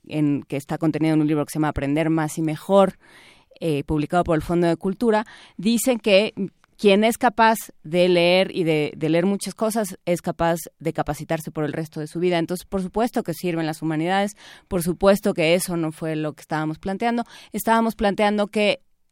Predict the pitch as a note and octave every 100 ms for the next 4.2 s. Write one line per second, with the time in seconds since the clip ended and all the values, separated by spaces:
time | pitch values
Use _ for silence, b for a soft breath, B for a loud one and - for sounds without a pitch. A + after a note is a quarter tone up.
0 | _ _ F#3 F3 F3 F#3+ G3+ G3 F#3+ F#3+
1 | F#3+ - F3 G3 G#3 G#3+ F3+ E3 F3+ F3
2 | F3+ E3+ G3 - F#3+ G3 F#3 E3+ E3+ b
3 | b b b b b - A3 G3 G3 G3+
4 | A#3+ D4+